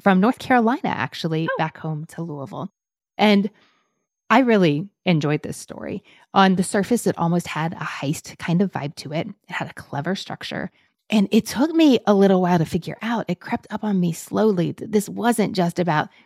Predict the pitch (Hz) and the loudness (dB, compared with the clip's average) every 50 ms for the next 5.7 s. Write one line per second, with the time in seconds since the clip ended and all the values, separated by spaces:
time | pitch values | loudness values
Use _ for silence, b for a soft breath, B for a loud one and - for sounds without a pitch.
0 | b b - 185 185 175 175 170 170 165 - 170 160 - 151 151 - - 156 151 | b b 2 4 4 4 4 4 2 0 -2 -4 -6 -4 -6 -6 -8 -8 -8 -10
1 | 135 - - - - 151 156 160 156 123 113 - - - - - - 147 139 135 | -10 -10 -10 -10 -8 -6 -4 -4 -4 -4 -4 -6 -8 -10 -10 -12 -8 -6 -4 -4
2 | 151 - - - - _ _ _ _ _ - 180 170 - - - 175 165 156 147 | -6 -6 -10 -20 -20 _ _ _ _ _ -6 -6 -6 -6 -6 -6 -4 -2 -2 -2
3 | 143 131 - - - - - _ _ _ _ _ - - - 147 143 151 156 156 | -2 -4 -6 -10 -16 -20 -20 _ _ _ _ _ -14 -8 -4 -4 -2 -2 -2 -2
4 | - 226 - - - 180 143 147 - - - - 160 - - - 170 139 156 160 | -4 -4 -6 -4 -2 -2 -2 0 0 -2 -4 -6 -8 -8 -4 -2 -2 0 0 -2
5 | 147 143 147 - 156 127 - - - - - - - | -2 -2 -2 -2 -2 -2 -2 -4 -8 -8 -8 -8 -10